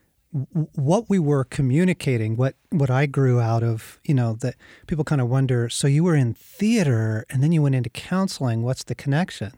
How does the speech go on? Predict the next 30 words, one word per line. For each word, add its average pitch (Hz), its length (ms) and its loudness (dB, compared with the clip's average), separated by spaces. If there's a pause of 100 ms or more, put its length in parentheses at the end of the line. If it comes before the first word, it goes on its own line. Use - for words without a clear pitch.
(240)
Well, 123 140 -2
the - 80 -12
connection 151 480 0
is 117 240 -4
immediate. 147 640 0
The 139 80 -4
connection 131 460 -2
is 127 100 0
story. - 560 -2 (720)
Believing 143 680 2
that 113 440 -2
life 156 320 2
is 131 100 -2
a 113 40 -4
story, 110 600 -4 (400)
your 151 260 2
story 135 400 0
matters, 113 720 -4
and 127 200 0
your, 156 240 0 (280)
you're 185 120 2
gonna 262 180 2
find 190 400 0
the 147 160 -2
answer 147 420 0
to - 180 -4
your 123 160 2
story 123 520 -2
in 127 200 0
stories. - 680 -8